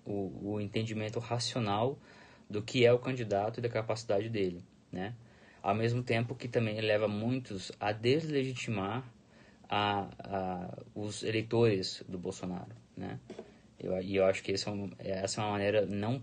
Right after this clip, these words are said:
improdutiva de se enxergar a questão, de se, se enxergar tanto o candidato como de, especialmente de se enxergar os eleitores, porque vocês sabem o, o quão crítico eu sou, ah, sempre,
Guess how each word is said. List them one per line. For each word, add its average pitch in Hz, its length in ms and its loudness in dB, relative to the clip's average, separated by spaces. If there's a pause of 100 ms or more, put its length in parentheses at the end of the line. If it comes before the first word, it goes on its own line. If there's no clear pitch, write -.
(140)
improdutiva 127 1000 0 (120)
de 110 140 -6
se - 140 -4
enxergar 101 460 0
a 98 40 -2
questão, 87 460 -6 (440)
de 95 120 -8
se, 104 160 -4 (160)
se - 160 -10
enxergar 101 340 0
tanto 156 400 -2
o 123 60 -4
candidato 113 800 0 (480)
como 120 260 2
de, 127 100 -6 (120)
especialmente 127 600 -2
de 127 100 -6
se 120 120 -4
enxergar 110 360 4
os 110 100 0
eleitores, 107 720 0
porque 90 380 -2 (640)
vocês 98 320 -2
sabem 104 460 2 (120)
o, - 260 -8
o - 80 -10
quão 107 200 0
crítico 101 720 -4
eu 95 80 -4
sou, 90 440 -2
ah, 85 340 -4 (200)
sempre, - 340 -8